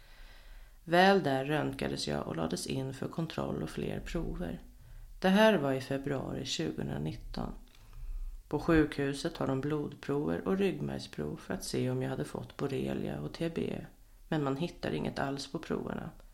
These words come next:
Till synes var jag frisk. När resultaten på röntgen kommer tillbaka kommer en läkare och talar om att man har funnit ett bifynd på höger sida, ett hjärnaneurysm. Ett pulsåderbråck i hjärnans blodkärl som kan föranleda hjärnblödning.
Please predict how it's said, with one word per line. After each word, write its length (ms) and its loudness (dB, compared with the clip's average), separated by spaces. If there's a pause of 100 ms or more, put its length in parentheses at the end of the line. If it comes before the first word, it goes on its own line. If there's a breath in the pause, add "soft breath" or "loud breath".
(280 soft breath)
Till 120 -2
synes 540 2
var 120 -2
jag 140 -2
frisk. 600 -10 (1160 soft breath)
När 120 4
resultaten 800 6
på 140 2
röntgen 480 0
kommer 200 -2
tillbaka 600 -4
kommer 280 -2
en 140 0
läkare 580 -4
och 140 -6
talar 320 -2
om 260 -2
att 140 -8
man 120 -4
har 80 -6
funnit 360 -4
ett 180 -12
bifynd 720 -2
på 80 -4
höger 340 -4
sida, 600 -2 (640)
ett 120 -8
hjärnaneurysm. 920 -4 (1120 soft breath)
Ett 160 -4
pulsåderbråck 880 4
i 40 4
hjärnans 460 0
blodkärl 600 -4
som 200 -4
kan 180 -2
föranleda 640 -4
hjärnblödning. 1080 -4